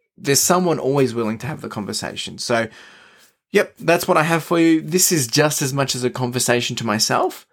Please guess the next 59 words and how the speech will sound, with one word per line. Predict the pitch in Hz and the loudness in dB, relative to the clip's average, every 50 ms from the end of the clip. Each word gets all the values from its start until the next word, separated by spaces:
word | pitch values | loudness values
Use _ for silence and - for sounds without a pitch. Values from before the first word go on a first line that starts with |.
| _ _ _ _ 131 | _ _ _ _ -2
than | 123 120 | -2 0
it | 113 107 | 2 2
is | 110 107 - | 0 0 -2
to | - - 110 | -4 -6 -4
you | 98 95 98 95 | -2 -2 -2 -2
as | 95 95 - | -4 -6 -4
well. | - 87 82 | -4 -4 -4
Because, | - 110 107 107 - 113 110 120 | -4 -6 -6 -4 -4 -4 -2 0
you | 127 | 2
know, | 123 113 - | 2 2 2
I | 101 127 135 131 | 2 2 2 2
know | 127 120 117 117 | 2 2 2 2
that | 113 110 - - | 0 0 -2 -2
there's | 95 110 107 - | -2 -2 0 0
so | - - 143 143 | 0 2 2 2
many | 135 123 120 110 | 0 0 -2 -2
things, | - 123 120 113 110 107 - | -2 -2 -2 -2 -2 -4 -4
and | - 120 | -4 -4
I've | 127 127 | -4 -2
been | 156 160 170 165 | -2 -2 -2 -2
doing | 175 - 190 202 190 175 170 | 0 2 2 4 2 2 0
it | 165 151 | 0 0
over | 147 147 | 2 2
the | 151 143 | 2 2
last | 131 135 135 139 - | 4 4 2 2 0
couple | - 156 151 147 131 | -2 -4 -4 -2 0
of | 120 | 0
weeks | 117 117 - - | 0 0 0 -2
of | 117 113 | -2 -2
actually | 113 117 - - 123 | -2 -2 -2 -4 -6
trying | - - - 123 131 123 | -6 -4 -2 -2 -2 -2
to | 131 | -2
take | - 123 120 85 | -2 -2 -2 0
more | 120 131 127 117 | 0 0 2 2
action | 110 110 - - - 127 117 | 0 0 -2 -4 -4 -2 -2
and | 113 110 107 - - - - - _ - | -2 -2 -4 -6 -12 -20 -20 -12 _ 0
getting | 135 127 135 131 | 2 2 2 2
some | - 139 127 | 2 2 2
insight | 127 123 123 - 127 117 110 | 0 0 0 0 0 0 -2
from | - 127 | -2 -2
other | 123 120 120 120 | 0 0 0 0
people, | - 120 117 131 127 | 0 -2 -2 -2 -2
being | 127 120 120 123 123 | -2 -2 -2 -2 -2
challenged, | - - 117 117 127 131 127 - | -2 -2 -2 -2 -2 -2 -2 -2
getting | 123 120 127 127 | -2 0 0 -2
feedback. | 127 - 127 120 113 87 110 104 107 117 - - - - - - _ _ - | 0 0 0 0 0 0 0 -2 -2 -4 -8 -14 -20 -20 -20 -20 _ _ -2
And | 143 143 131 | 0 2 2
it's | 131 131 - | 2 2 2
been | - 139 131 131 131 123 - | 2 2 2 2 2 0 -4
really, | - 120 120 127 120 127 120 | -2 0 2 4 4 4 2
really | 110 110 110 107 110 101 - | 2 0 0 0 0 0 0
eye-opening, | - 101 104 98 85 104 107 107 107 110 107 - | 0 0 0 0 -2 -2 -2 -4 -6 -6 -6 -6
and | 82 107 | -6 -6
it's | 113 - | -6 -4
been | - 117 120 | -4 -4 -4
encouraging, | 117 110 120 120 117 117 113 110 113 113 101 - | -4 -4 -2 0 2 2 2 0 -2 -4 -4 -2
and | - 135 151 | -2 -2 -2
it's | 147 143 | -4 -4
been | - 170 185 208 214 196 196 | -2 0 2 2 2 0 -2